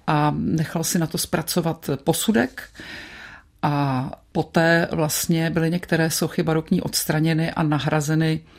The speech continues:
sochami v novogotickém stylu. Jejichž autory vlastně byli bratři Maxové a také autorem jedné sochy byl Kamil Bém. Těch soch je tam, tuším, šest. A my je vlastně můžeme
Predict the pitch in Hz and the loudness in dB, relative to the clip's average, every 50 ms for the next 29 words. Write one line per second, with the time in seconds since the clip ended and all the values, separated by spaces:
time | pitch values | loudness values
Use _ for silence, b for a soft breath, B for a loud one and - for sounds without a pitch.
0 | b b - - - - 175 - - 165 165 165 156 - 151 151 151 143 170 156 | b b -8 -6 -2 -2 -2 0 0 0 0 0 2 4 4 4 6 6 4 4
1 | 170 165 - 180 180 - - - 175 175 170 - - - - 175 165 160 160 160 | 4 0 0 -4 -8 -6 -2 0 0 2 2 0 -2 -2 0 0 2 2 2 2
2 | 175 208 B B B B B B B B - 160 156 156 156 151 - - - - | 0 -2 B B B B B B B B 0 2 2 2 0 -2 -6 -12 -10 -6
3 | - - - - - 165 151 147 - - 170 165 160 160 160 170 151 147 - - | -6 -6 -4 2 2 2 2 2 2 0 2 4 4 4 2 0 -2 -4 -2 -2
4 | 170 151 156 160 160 160 156 - - - - 170 160 147 - - - - 175 160 | -2 0 2 2 2 2 0 -2 -2 -2 -2 0 -2 -2 -4 -6 -2 0 0 2
5 | 165 165 165 170 - - - - 151 151 147 147 135 - - 147 - 151 - - | 2 0 0 0 -2 -2 -2 0 0 2 2 0 -2 -2 -4 -4 -4 -4 -6 -4
6 | - - 165 160 156 B B B B B B - 156 147 - - 160 160 151 151 | -4 -4 -4 -4 -6 B B B B B B -4 -4 -2 0 0 2 2 2 2
7 | 147 156 175 180 175 - 170 156 - 170 - 165 160 160 - 165 160 156 156 156 | 0 0 -2 -2 0 0 -2 -2 -2 -2 0 0 0 0 0 0 0 2 2 0
8 | 147 135 147 135 131 131 139 147 - - - - - - - - 147 - - 151 | 0 0 0 2 2 0 0 -2 -4 -6 -6 -4 -6 -4 -4 -4 -4 -2 -2 -2
9 | 151 - - - 165 147 - - 160 151 151 151 B B B B B B - - | -2 -2 -4 -4 -6 -6 -2 -2 -2 -2 -2 -4 B B B B B B -2 -2
10 | - 156 160 180 - - - - - - B B B B B B B B B _ | 0 0 0 0 -2 -2 -4 -4 -10 -16 B B B B B B B B B _
11 | - 160 156 151 151 147 143 147 143 - 151 156 156 151 156 147 143 - 175 160 | -2 0 2 4 4 4 4 4 4 4 4 4 4 4 2 0 0 0 0 0
12 | 151 147 147 156 156 160 151 | 0 0 2 2 2 2 0